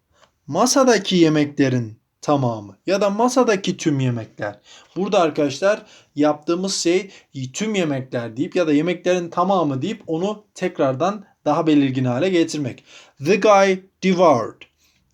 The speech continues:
Mideye indirdi. Adam hepsini yedi. Mideye indirdi. Neyi? Tüm yemekleri. All the food. Ama hangi tüm yemek? Masadaki tüm yemekler. All the food on the table. Adam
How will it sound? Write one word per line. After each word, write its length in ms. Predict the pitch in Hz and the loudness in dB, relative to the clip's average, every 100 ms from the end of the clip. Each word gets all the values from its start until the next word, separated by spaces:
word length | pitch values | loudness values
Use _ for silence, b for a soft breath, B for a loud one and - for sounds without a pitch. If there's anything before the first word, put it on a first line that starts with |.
| - | -4
Mideye 520 | 160 175 175 185 190 | -2 2 4 4 4
indirdi. 440 | 185 160 147 135 | 4 6 4 2
Adam 340 | 123 143 160 156 | 0 2 0 0
hepsini 420 | 180 180 - 151 | -2 -2 -2 0
yedi. 200 | 147 135 | 0 2
Mideye 400 | 139 143 156 170 | 0 2 2 2
indirdi. 460 | 165 139 123 123 | 2 0 -2 -2
Neyi? 460 | 131 208 208 196 214 B B B B | 0 2 4 2 0 B B B B
Tüm 240 | - 233 | -2 0
yemekleri. 680 | 196 143 127 - 117 110 104 _ _ | 2 2 -2 -4 -10 -10 -14 _ _
All 300 | 190 208 190 | 4 6 6
the 80 | 156 | 4
food. 340 | 135 139 190 - | 4 4 4 2
Ama 200 | 156 143 | 0 2
hangi 300 | 151 233 233 | 4 4 2
tüm 220 | 196 156 | 0 -2
yemek? 360 | 131 131 214 - b b | 0 0 -2 -6 b b
Masadaki 580 | 175 190 233 226 226 | 0 2 2 0 -2
tüm 200 | - 185 | -4 -2
yemekler. 500 | 147 123 117 113 110 - | 0 -2 -4 -10 -12 -6
All 220 | 190 220 214 | 2 2 4
the 80 | 190 | 0
food 220 | 208 196 | -2 -2
on 260 | 185 165 | 0 0
the 60 | 208 | -2
table. 540 | 202 196 180 117 98 - _ B B B B B | 0 2 2 -2 -10 -14 _ B B B B B
Adam 460 | - 190 160 175 185 | -2 2 2 0 -6